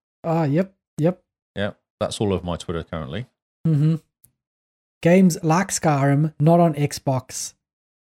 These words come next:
Speaker 1: for your PlayStation.
Speaker 2: Yep.
Speaker 1: Mm-hmm. Well, I mean, they gotta cater to one eighty-six.
Speaker 2: That's right, yeah. Well, someone has to.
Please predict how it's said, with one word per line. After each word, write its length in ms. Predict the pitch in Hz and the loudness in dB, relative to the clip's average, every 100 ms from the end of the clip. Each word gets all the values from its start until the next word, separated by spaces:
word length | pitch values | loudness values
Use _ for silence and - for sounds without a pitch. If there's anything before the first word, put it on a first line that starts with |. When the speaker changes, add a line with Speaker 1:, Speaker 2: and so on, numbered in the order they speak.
| _ | _
Speaker 1:
for 180 | 156 | 0
your 140 | 139 139 | 2 2
PlayStation. 680 | 147 123 - 117 - 117 113 _ _ _ _ _ _ _ - | 0 -2 -4 -6 -6 -8 -8 _ _ _ _ _ _ _ -14
Speaker 2:
Yep. 120 | - _ _ _ _ | -14 _ _ _ _
Speaker 1:
Mm-hmm. 240 | 131 117 127 - _ _ _ _ _ _ _ _ _ - | -4 -4 -6 -8 _ _ _ _ _ _ _ _ _ -2
Well, 120 | 190 | 0
I 60 | 202 | 4
mean, 260 | 208 190 - _ _ - | 2 2 -4 _ _ -2
they 100 | 214 | 2
gotta 180 | 269 196 | 4 4
cater 360 | - 208 202 | 2 2 2
to 140 | 156 147 | 0 0
one 180 | 143 147 | 2 2
eighty-six. 640 | 135 113 - 135 - - _ _ _ _ _ _ _ _ _ _ _ _ _ | 2 -2 -4 -6 -6 -12 _ _ _ _ _ _ _ _ _ _ _ _ _
Speaker 2:
That's 220 | 113 - | -4 0
right, 240 | 147 165 90 | 2 2 0
yeah. 220 | 123 101 | -2 -2
Well, 100 | 87 | 0
someone 280 | 165 107 208 | 0 2 0
has 140 | - | 0
to. 160 | - | -10